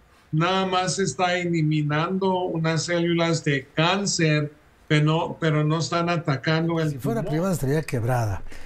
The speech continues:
Speaker 2: y si no fuera privada también, porque la quiebra técnica de Petróleos Mexicanos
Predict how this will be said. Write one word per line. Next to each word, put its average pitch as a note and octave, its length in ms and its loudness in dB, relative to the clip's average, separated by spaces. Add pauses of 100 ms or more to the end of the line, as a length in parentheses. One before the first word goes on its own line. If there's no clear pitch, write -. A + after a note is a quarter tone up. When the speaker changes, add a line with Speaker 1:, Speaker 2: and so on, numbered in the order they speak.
(200)
Speaker 2:
y - 60 -4
si - 120 -2
no D3+ 100 0
fuera D#3 220 0
privada C3+ 420 -2
también, A#2+ 480 -4 (960)
porque B2+ 260 0
la B2+ 160 0
quiebra F#3+ 640 0 (320)
técnica A#2 760 -2 (560)
de A2 240 0
Petróleos C#3 500 0
Mexicanos C3+ 800 -2